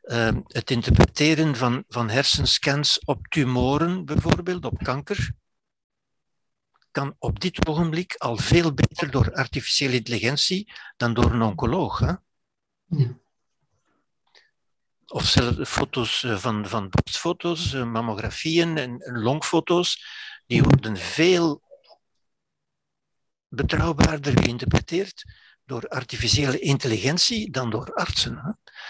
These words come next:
Speaker 1: <clears throat> En dat zal alleen maar toenemen. Ja, we zullen alleen maar meer taken zelf niet meer moeten doen, omdat een artificieel brein dat beter, sneller zal kunnen dan wij.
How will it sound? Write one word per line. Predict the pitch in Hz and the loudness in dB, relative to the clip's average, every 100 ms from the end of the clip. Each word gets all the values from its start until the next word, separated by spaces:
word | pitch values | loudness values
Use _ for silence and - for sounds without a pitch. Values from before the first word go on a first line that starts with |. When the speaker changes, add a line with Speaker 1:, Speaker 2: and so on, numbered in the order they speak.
| - - - 220 - - | -16 -6 2 4 4 6
Speaker 1:
<clears throat> | - 214 185 110 _ _ - - 156 - _ _ _ - - _ - - - - - _ _ - | 6 8 8 4 _ _ 2 2 2 -6 _ _ _ -20 -20 _ -20 -20 -18 -20 -20 _ _ -8
En | 214 127 | 0 4
dat | 127 | 4
zal | - 143 | 6 4
alleen | 113 127 202 | 4 4 4
maar | 139 - | 4 0
toenemen. | - 220 135 104 - - - - - _ _ | 2 4 4 2 -4 -10 -20 -20 -20 _ _
Ja, | 330 139 175 | -14 -8 -4
we | 131 | 0
zullen | - 113 113 | 4 4 4
alleen | 113 185 | 2 2
maar | 175 143 131 | 4 2 0
meer | 127 147 170 143 - | -2 0 0 -4 -6
taken | 165 170 170 180 175 185 | -4 -2 0 0 0 -2
zelf | 123 110 156 170 - - | -4 0 0 0 -8 -10
niet | 143 156 | -6 -6
meer | 160 147 147 | -2 0 2
moeten | 143 131 | 4 4
doen, | 147 185 185 - - - | 4 4 2 -6 -16 -14
omdat | - 123 120 127 - | -6 -2 2 2 0
een | - 123 | -4 -2
artificieel | 117 - 113 - - 151 160 156 | -2 -2 -6 0 4 6 6 2
brein | 117 131 131 139 156 175 180 - | 4 4 6 4 4 0 -2 -6
dat | 131 113 110 | -10 -10 -2
beter, | 143 151 165 175 - - _ - | 2 4 4 2 0 -6 _ -14
sneller | - - 143 151 160 | -2 0 4 4 4
zal | 147 139 131 | 4 2 2
kunnen | 160 147 127 | 0 0 -2
dan | 135 120 | -4 -2
wij. | 117 95 | -2 -4